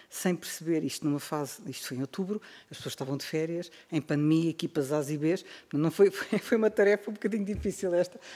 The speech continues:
da, da A P nato, eh, mas, mas acho que, que cumpriu,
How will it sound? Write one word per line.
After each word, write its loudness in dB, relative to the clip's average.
da, 6
da 2
A -2
P 0
nato, 0
eh, 2
mas, -2
mas -2
acho -2
que, -8
que -8
cumpriu, 4